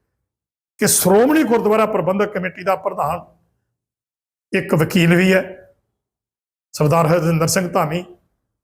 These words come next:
ਤੇ ਸ਼੍ਰੋਮਣੀ ਕਮੇਟੀ ਦਾ ਪ੍ਰਧਾਨ ਵੀ ਆ, ਉਹਦੀ ਦੋਹਰੀ ਜ਼ਿੰਮੇਵਾਰੀ ਬਣਦੀ ਆ ਕਿ ਉਹ ਉੱਥੇ ਪਹੁੰਚੇ ਤੇ ਜਿੰਨਾ ਚਿਰ ਉਸ ਪੁਲਿਸ ਅਫਸਰ ਤੇ ਪਰਚਾ ਨਹੀਂ ਹੁੰਦਾ ਉਹਨਾਂ ਚਿਰ ਉੱਥੋਂ ਨੂੰ ਆਉਣਾ ਨਹੀਂ ਚਾਹੀਦਾ।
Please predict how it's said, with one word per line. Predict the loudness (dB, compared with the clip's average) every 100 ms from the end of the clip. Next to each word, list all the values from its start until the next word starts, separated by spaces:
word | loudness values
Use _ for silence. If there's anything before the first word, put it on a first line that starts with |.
| _ _ _ _ -2
ਤੇ | 0
ਸ਼੍ਰੋਮਣੀ | 4 4 2
ਕਮੇਟੀ | 0 -2 0
ਦਾ | -2
ਪ੍ਰਧਾਨ | 0 0 0 -2
ਵੀ | -8 -16
ਆ, | -20 _ _ _ _ _ _ _
ਉਹਦੀ | 0 2 2 -2 -12 -4
ਦੋਹਰੀ | 2 2
ਜ਼ਿੰਮੇਵਾਰੀ | 2 2 2 2
ਬਣਦੀ | 0 0 0
ਆ | 0
ਕਿ | 0 0 0
ਉਹ | -2 -2 -6
ਉੱਥੇ | -4 -4
ਪਹੁੰਚੇ | -2 -4 0 0 -2 -6 -20 _ _ _ _ _ _ _ _ _ _ -2
ਤੇ | -2 0
ਜਿੰਨਾ | 2 4 4 4
ਚਿਰ | 2 2
ਉਸ | 2 0 0 0
ਪੁਲਿਸ | -2 0 0 -2
ਅਫਸਰ | -4 -6 -2 -2
ਤੇ | 0 -2 -2 -2
ਪਰਚਾ | 0 2 2
ਨਹੀਂ | 2
ਹੁੰਦਾ | 0 -2 -4 -6 -20 _ _ _
ਉਹਨਾਂ | -2 -2
ਚਿਰ | 0 -2
ਉੱਥੋਂ | -2 -2 0
ਨੂੰ | 0 0
ਆਉਣਾ | 0 2
ਨਹੀਂ | 0
ਚਾਹੀਦਾ। | -2 0 0 -2